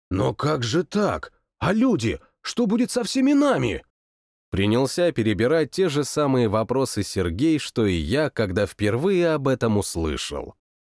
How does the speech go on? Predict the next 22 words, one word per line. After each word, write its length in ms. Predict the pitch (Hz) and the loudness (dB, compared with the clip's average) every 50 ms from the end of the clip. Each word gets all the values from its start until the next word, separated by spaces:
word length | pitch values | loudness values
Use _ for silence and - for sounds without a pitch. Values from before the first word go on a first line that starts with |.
| _ _ _ _ _ _ _ | _ _ _ _ _ _ _
"А 140 | - 165 170 | -2 -2 -2
всем 300 | 156 - - 196 185 165 | -2 -2 -2 0 2 2
на 120 | 143 135 131 | 2 0 0
вас 200 | 143 127 - - | -2 -2 0 0
насрать, 600 | 135 135 131 - - 123 127 98 67 - - - _ _ _ _ | 0 0 0 -2 -2 0 0 0 -2 -6 -12 -20 _ _ _ _
ты 140 | - 180 | -2 -2
же 120 | 156 165 175 | 0 -2 -4
сам 300 | - - 214 190 160 113 | -4 -2 0 0 0 0
это 100 | 87 104 | 0 0
говорил 420 | 87 101 101 117 120 117 117 98 | 0 0 2 2 2 2 2 0
еще 280 | 90 92 92 - - 113 | 0 0 -2 -2 0 0
недавно". 600 | 107 120 120 113 101 90 82 73 76 67 60 - _ _ _ _ _ _ _ _ _ _ _ _ _ | 0 2 2 2 0 0 0 -2 -4 -6 -6 -8 _ _ _ _ _ _ _ _ _ _ _ _ _
Пожал 420 | - 101 95 87 92 95 87 87 | 0 0 0 0 0 0 0 2
я 180 | 92 92 90 - | 2 0 0 0
плечами. 640 | - 120 123 - - 131 107 90 80 69 64 - - _ _ _ _ _ _ _ _ _ | 0 -2 -2 0 0 0 0 0 -2 -4 -6 -8 -10 _ _ _ _ _ _ _ _ _
"Спасутся 680 | - - - - 135 135 127 - 165 170 156 - - 123 | -16 -12 -4 0 0 0 0 0 0 0 0 0 -2 0
лишь 220 | 113 120 117 - | 0 0 -2 -2
самые 380 | - - 147 147 139 135 131 123 | -2 -2 0 2 2 2 2 2
полезные 720 | 107 - 123 123 127 147 160 151 120 95 98 95 95 90 90 | 0 0 0 0 2 2 2 0 0 0 0 0 0 0 0
и 40 | 87 | -2
самые 400 | - - 123 120 120 120 120 113 | -2 -2 0 0 2 2 2 2
богатые. 760 | 107 123 120 110 117 123 117 104 87 - 90 78 67 - | 0 -2 -2 0 -2 0 0 0 -2 -4 -6 -8 -8 -10